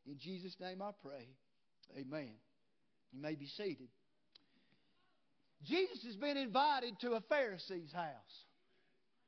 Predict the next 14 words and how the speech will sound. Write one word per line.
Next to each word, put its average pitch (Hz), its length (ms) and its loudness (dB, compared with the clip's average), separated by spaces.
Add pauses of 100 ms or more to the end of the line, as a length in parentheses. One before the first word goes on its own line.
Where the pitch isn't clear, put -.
(880)
a 170 60 4
religious 269 540 4
man's 208 320 0
house. 190 220 4 (1500)
He's 254 200 2
very 302 320 6
religious. 277 580 0
He 277 140 0
tries 285 440 4
to 254 160 2 (260)
do 285 180 4
all 294 240 8
he 294 160 2
can 294 420 4